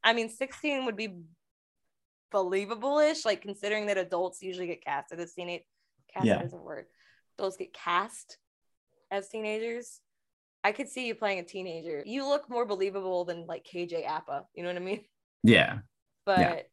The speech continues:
Speaker 1: I
Speaker 2: My
Speaker 1: think
Speaker 2: friend
Speaker 1: that
Speaker 2: told me, "I think the youngest you could play is twenty-four." I'm like, I'm twenty-two. So <laughs>
Speaker 1: So hold on.
Speaker 2: <laughs> So what do you mean?
Speaker 1: So that's just incorrect. <laughs>
Speaker 2: Yeah. I said, "You're wrong,
Speaker 1: That
Speaker 2: but
Speaker 1: hurts.
Speaker 2: it's fine."
Speaker 1: It's
Speaker 2: Yeah.
Speaker 1: okay.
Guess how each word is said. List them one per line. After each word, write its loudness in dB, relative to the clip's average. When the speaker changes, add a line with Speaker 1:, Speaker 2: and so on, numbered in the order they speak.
Speaker 1:
I -6
Speaker 2:
My 10
Speaker 1:
think 8
Speaker 2:
friend 12
Speaker 1:
that 10
Speaker 2:
told 10
me, 10
"I 10
think 12
the 12
youngest 10
you 6
could -4
play 10
is 4
twenty-four." 6
I'm 8
like, 10
I'm 12
twenty-two. 10
So 10
<laughs> 6
Speaker 1:
So 12
hold 12
on. 10
Speaker 2:
<laughs> 8
So 8
what 10
do 12
you 12
mean? 10
Speaker 1:
So 12
that's 12
just 0
incorrect. 6
<laughs> -6
Speaker 2:
Yeah. 10
I 8
said, 4
"You're 12
wrong, 12
Speaker 1:
That 12
Speaker 2:
but 6
Speaker 1:
hurts. 4
Speaker 2:
it's -6
fine." -6
Speaker 1:
It's -4
Speaker 2:
Yeah. 2
Speaker 1:
okay. 8